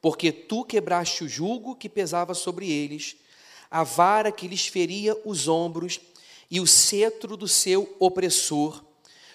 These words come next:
como no dia da vitória sobre os midianitas. Porque toda bota com que o guerreiro anda no tumulto da batalha e toda roupa revolvida em sangue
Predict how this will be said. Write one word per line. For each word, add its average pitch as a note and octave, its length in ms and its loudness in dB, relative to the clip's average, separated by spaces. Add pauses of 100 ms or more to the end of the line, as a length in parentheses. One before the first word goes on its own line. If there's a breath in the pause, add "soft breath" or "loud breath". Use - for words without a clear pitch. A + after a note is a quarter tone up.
(120 soft breath)
como F#3+ 260 6
no F#3+ 160 -2
dia B3+ 540 0
da G3+ 160 -2
vitória E3+ 640 0
sobre D#3 360 -2
os C#3+ 120 -6
midianitas. B2+ 840 -6 (800 soft breath)
Porque F3+ 280 -2
toda A3+ 340 4
bota F#3 480 4
com F3 140 -10
que F#3+ 100 -4
o - 20 -6
guerreiro F3+ 560 0
anda G#3 280 2
no G3+ 100 -2
tumulto G3 460 -6
da A3+ 100 0
batalha E3 640 0 (460 loud breath)
e F3 80 2
toda A#3 280 6
roupa G#3 380 4
revolvida F#3+ 540 2
em B3 80 -4
sangue F3 580 0